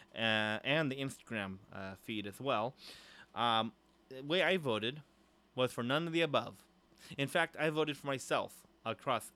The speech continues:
every office. I wrote myself in. Yeah, even though I'm not an official write-in candidate, and I'm probably the only person who wrote my name in, uh, I figured I don't agree with any other participants, so I just wrote my name in on every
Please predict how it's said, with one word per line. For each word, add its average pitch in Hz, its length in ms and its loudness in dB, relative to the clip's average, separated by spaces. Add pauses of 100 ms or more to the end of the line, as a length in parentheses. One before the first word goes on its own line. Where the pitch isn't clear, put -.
(120)
every 147 840 -2 (360)
office. - 580 0 (400)
I 131 160 4
wrote 147 240 0
myself 156 440 -2
in. 101 220 -6 (260)
Yeah, 139 140 -2
even 170 240 -2
though 175 100 0
I'm 156 120 0
not 151 140 2
an 143 100 -4
official 123 580 -2
write-in 107 440 -4
candidate, 101 520 -6
and 98 280 -8 (580)
I'm 110 140 2
probably 117 240 2
the 104 120 -4
only 120 200 -2
person 120 360 -4
who 107 120 -4
wrote 117 160 -2
my 110 100 -6
name 107 340 -6
in, 117 280 -2 (440)
uh, 113 200 2
I 117 120 2
figured 127 480 -2
I 131 140 0
don't 156 160 0
agree 135 240 -2
with 120 180 0
any 170 360 -2
other 160 120 0
participants, 165 640 -6 (240)
so - 220 -2
I 123 80 4
just 120 260 -4
wrote 131 200 2
my 139 140 -2
name 135 300 -2
in 139 220 -4 (100)
on 107 240 -6 (180)
every 143 640 0